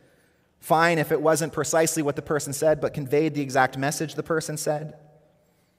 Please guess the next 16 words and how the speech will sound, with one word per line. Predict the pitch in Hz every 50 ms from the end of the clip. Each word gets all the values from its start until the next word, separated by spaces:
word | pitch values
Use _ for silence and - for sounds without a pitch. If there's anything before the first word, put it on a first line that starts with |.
| _ _ _ _ _ _ _ _
This | - 147 -
was | 139 131 143
okay | 135 - - 156 175 175
for | - -
that | 127 117 110 -
day, | 123 113 120
and | 131
it's | 139 -
not | - 143 143
okay | 143 135 - 170 165
for | 170 - 151 107
us | 113 123 -
to | - 139
take | - 139 127 - -
our | 127 131 143 160 165
literary | 156 135 131 127 123 120 110 113 113 113 113 113 110 110 107 104